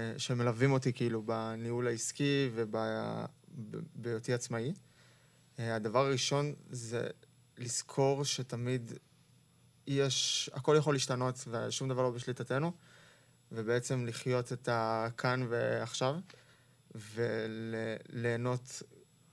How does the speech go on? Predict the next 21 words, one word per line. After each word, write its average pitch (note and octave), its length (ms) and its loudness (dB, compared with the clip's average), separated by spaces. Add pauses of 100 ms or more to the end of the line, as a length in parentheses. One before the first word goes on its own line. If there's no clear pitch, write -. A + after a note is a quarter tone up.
(200)
תמיד, D3 380 2 (100)
וגם B2 300 0
שיש B2+ 320 -2
מלא C3 380 4
אופציות C3 420 2
לעבודה, C3+ 720 4
ולעבוד B2 540 0
מלא, C3 220 0 (200)
ו-, A#2+ 280 0 (340)
וזה B2 260 -4
יהיה C3 120 4
לי C3+ 100 0
הרבה C3 200 2
דברים, C#3 440 0
ואני B2+ 200 0
יכול C3 200 0
בעתיד C3 320 2
לעשות C3+ 220 -2
ככה C3+ 220 -4
וככה C3 280 -2
וככה, D3 320 0